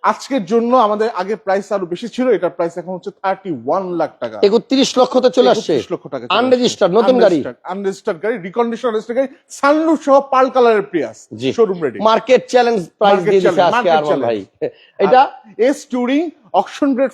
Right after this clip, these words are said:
Speaker 1: ফোর, জাপানে চলা নব্বই হাজার কিলোমিটার।
Speaker 2: আচ্ছা।
Speaker 1: এস টুরিং, লেদার সিট, সিট হিটার সব আছে।
Speaker 2: পিছনে চেঞ্জ আছে কোনো?
Speaker 1: টিআরডি। আপনি দেখেন না, পিছনটা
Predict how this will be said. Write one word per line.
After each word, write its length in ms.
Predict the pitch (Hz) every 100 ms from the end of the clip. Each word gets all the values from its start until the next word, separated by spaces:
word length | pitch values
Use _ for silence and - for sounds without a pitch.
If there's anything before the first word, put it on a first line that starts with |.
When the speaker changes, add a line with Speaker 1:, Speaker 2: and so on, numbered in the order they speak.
| -
Speaker 1:
ফোর, 300 | 233 285 330 - 143
জাপানে 340 | 185 185 226
চলা 200 | 226 233
নব্বই 360 | 208 214 226 240
হাজার 220 | 196 190
কিলোমিটার। 460 | 160 139 117 110 101
Speaker 2:
আচ্ছা। 260 | - 147 151
Speaker 1:
এস 60 |
টুরিং, 220 | 98 156 147
লেদার 260 | 170 220
সিট, 280 | 214 220 233 - - _
সিট 260 | - 226 214
হিটার 260 | 202 202 240
সব 280 | - 240 -
আছে। 100 | 269
Speaker 2:
পিছনে 280 | 214 269
চেঞ্জ 280 | 285 262 269
আছে 180 | 262 -
কোনো? 100 | 240
Speaker 1:
টিআরডি। 360 | 240 202 165 110 _ -
আপনি 220 | 240 269
দেখেন 240 | 247 294
না, 80 | 254
পিছনটা 500 | - 240 285 254 294